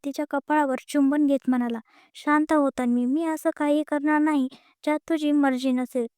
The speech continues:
तुझं सुख आणि माझी संमती माझ्यासाठी सर्वात महत्त्वाचे आहे." तिचं हे आश्वासन बोलणं ऐकताच तन्वीचं मन भरून आलं आणि ती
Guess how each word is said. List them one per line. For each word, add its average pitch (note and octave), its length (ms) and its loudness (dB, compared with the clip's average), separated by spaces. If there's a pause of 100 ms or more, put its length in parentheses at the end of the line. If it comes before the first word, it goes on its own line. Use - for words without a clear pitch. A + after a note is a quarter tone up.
(160)
तुझं D4 280 0
सुख C#4+ 340 -4
आणि C#4 200 2
माझी D4+ 340 0
संमती C#4 560 0 (400)
माझ्यासाठी C#4+ 600 0
सर्वात C#4 420 0
महत्त्वाचे C4 520 -2
आहे." B3+ 200 -4 (140)
तिचं C4+ 280 -2
हे D4+ 160 -2 (100)
आश्वासन D4 640 -2
बोलणं D4+ 380 2
ऐकताच C4 600 -2
तन्वीचं C#4+ 500 2
मन C#4+ 420 2
भरून C#4 300 4
आलं A#3 200 -2 (460)
आणि C4 280 4
ती D#4+ 60 -2